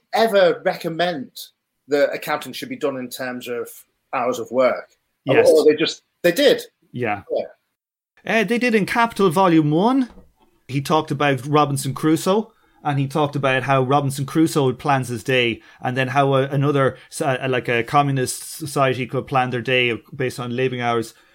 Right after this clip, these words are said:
Speaker 2: He also does it in the Critique of the Gotha program, and I think in Anti-Düring as well.
Speaker 1: Okay.
Speaker 2: Yeah, like, I think there's about a page and a half of it in chapter, in volume one,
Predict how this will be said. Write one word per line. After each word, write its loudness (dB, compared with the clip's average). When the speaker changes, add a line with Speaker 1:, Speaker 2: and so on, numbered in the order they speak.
Speaker 2:
He 2
also 2
does 2
it 2
in 0
the 2
Critique -4
of -2
the 0
Gotha 0
program, -2
and 0
I -4
think -2
in 0
Anti-Düring -2
as -6
well. -2
Speaker 1:
Okay. -10
Speaker 2:
Yeah, 0
like, 2
I 4
think 0
there's 2
about 4
a 4
page 0
and 2
a 0
half 2
of -8
it 2
in 0
chapter, -2
in 0
volume 2
one, -4